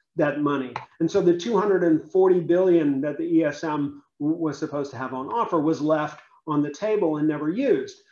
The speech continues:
Uh, of the guarantees that the European Investment Bank put on the table in order to support borrowing by small and medium-sized enterprise,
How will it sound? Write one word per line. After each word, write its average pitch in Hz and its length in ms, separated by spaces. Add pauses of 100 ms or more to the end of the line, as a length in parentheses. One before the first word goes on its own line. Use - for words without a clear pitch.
(160)
Uh, 175 240
of 202 220
the 180 80
guarantees 185 720
that 170 120
the 160 60
European 160 440
Investment 170 520
Bank 151 320 (340)
put 196 100
on 175 160
the 156 80
table 170 420
in 156 60
order 165 260
to 151 100
support 170 580
borrowing 151 500
by 135 180
small 151 280
and 143 80
medium-sized 143 560
enterprise, 156 580